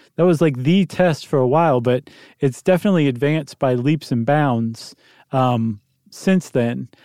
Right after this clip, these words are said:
There's, there's, uh, more tests than, than just showed up in this article. There's one, I can't remember the name of it, but it's made of a, you have four rows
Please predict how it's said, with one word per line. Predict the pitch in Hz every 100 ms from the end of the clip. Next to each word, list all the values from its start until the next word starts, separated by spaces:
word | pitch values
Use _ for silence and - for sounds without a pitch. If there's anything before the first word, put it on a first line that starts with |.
| _
There's, | - 147 131
there's, | - 151 131 135 -
uh, | 180 127
more | 139 147 165
tests | - 151 -
than, | 139 131 123 -
than | 127 120 123 -
just | 139
showed | - 156 135
up | 131
in | 127
this | 120
article. | 147 139 131
There's | 131 117
one, | 131 147
I | 131
can't | - 185
remember | 170 156 139
the | 123
name | 139 143
of | 120
it, | 107
but | 123
it's | 123 - - - - _
made | 156 165
of | 160 135
a, | 196
you | - 147
have | 147 120
four | - - 180 190
rows | 156 160 156 135 123 117